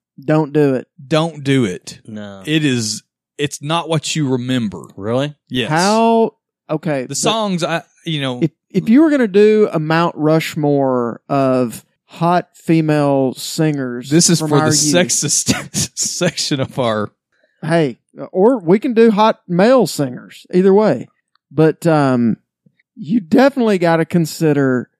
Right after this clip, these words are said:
Speaker 1: Stevie Nicks.
Speaker 3: Oh, yes.
Speaker 1: And Ronstadt.
Speaker 2: Okay.
Speaker 1: It, back in the day.
Speaker 2: Ronstadt was, yes. Yeah, absolutely. I am gonna go out on a limb here.
Speaker 1: Don't do it on
Speaker 2: And,
Speaker 1: Nicks.
Speaker 2: and no, it,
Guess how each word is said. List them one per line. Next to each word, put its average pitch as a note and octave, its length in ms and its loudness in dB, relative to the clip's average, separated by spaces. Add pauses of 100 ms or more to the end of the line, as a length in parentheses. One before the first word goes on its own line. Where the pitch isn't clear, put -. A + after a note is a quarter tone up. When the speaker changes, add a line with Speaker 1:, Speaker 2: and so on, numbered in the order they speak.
(120)
Speaker 1:
Stevie E3 520 2
Nicks. D3 640 0
Speaker 3:
Oh, A#2+ 400 2
yes. - 640 -4 (380)
Speaker 1:
And G3 240 2
Ronstadt. D#3+ 800 0 (360)
Speaker 2:
Okay. D3 300 -6
Speaker 1:
It, G3+ 240 4
back C4+ 280 2
in D4+ 160 -2
the C4 60 0
day. G3 640 0 (200)
Speaker 2:
Ronstadt F3+ 920 -2
was, B2+ 840 -2 (520)
yes. - 720 -6 (540)
Yeah, C3+ 200 -16
absolutely. C3 960 -4 (380)
I F#3+ 680 0 (400)
am C3+ 100 -6
gonna B2+ 160 -4
go C#3 220 0
out E3 100 0
on E3+ 80 -2
a D#3+ 60 0
limb C#3+ 320 2
here. C3+ 440 2
Speaker 1:
Don't F3+ 440 -6
do A#3 280 4
it G#3 200 0
on E3+ 180 2
Speaker 2:
And, F#3 100 2
Speaker 1:
Nicks. F3+ 420 0
Speaker 2:
and B2+ 420 0
no, A2+ 360 0
it, A#2 200 -2